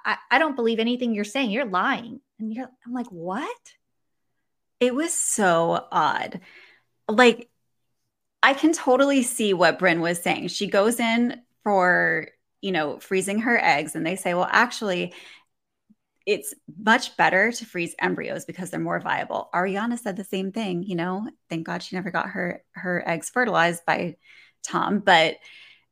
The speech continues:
Speaker 2: they told her the same thing. And so, you know, then they s-, maybe there was a question saying, like,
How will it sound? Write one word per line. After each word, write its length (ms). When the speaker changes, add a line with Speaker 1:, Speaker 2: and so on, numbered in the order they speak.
Speaker 2:
they 180
told 220
her 120
the 100
same 280
thing. 400
And 220
so, 800
you 140
know, 220
then 200
they 120
s-, 220
maybe 320
there 120
was 140
a 60
question 560
saying, 420
like, 400